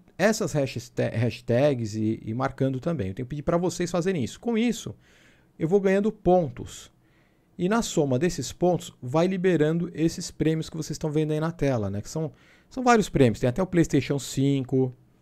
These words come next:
pro primeiro colocado. Tem PlayStation quatro, Mega Pack com console PlayStation quatro de um tera mais três jogos, V R Pack, Gran Turismo.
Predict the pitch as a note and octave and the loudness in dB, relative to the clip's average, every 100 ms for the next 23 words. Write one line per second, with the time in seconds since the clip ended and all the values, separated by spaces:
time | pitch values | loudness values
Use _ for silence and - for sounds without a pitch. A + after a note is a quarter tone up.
0 | _ _ _ - A2 A#2 A#2 G#2+ A2+ B2+ | _ _ _ -10 -4 2 4 2 2 0
1 | C3 C3+ B2+ B2+ A#2+ B2 A#2+ - - _ | 0 2 4 4 2 -4 -6 -16 -20 _
2 | _ _ D3+ D3 B2+ C3 A#2+ A#2 - B2+ | _ _ 2 2 0 -2 0 -2 -2 -6
3 | B2 B2+ C3+ B2 B2 A#2+ A#2+ A2+ A#2+ A#2+ | 0 2 2 2 -2 -2 0 0 0 0
4 | A#2 B2 B2 - G#2+ - A2 - B2 A#2 | 0 -2 -2 -6 -8 -6 -6 -2 -2 -2
5 | A#2 - A2 A#2+ B2+ B2+ B2 G2+ C3 - | -4 -6 -8 -6 -2 -2 -2 -4 -6 0
6 | B2 A#2 G#2 G#2 A2+ C3+ A#2+ B2 B2 A2+ | 0 0 -4 -6 -4 -2 0 0 0 -2
7 | A2+ A2 - _ - - - A#2 C#3+ B2+ | -4 -6 -10 _ -20 -20 -14 0 4 4
8 | A#2+ - - _ _ - C3 C3 B2 A#2+ | 2 -4 -20 _ _ 0 2 2 0 -2
9 | D3 D3+ C3 A2+ C#3 C3+ A#2+ B2 | -2 0 0 2 4 4 2 -2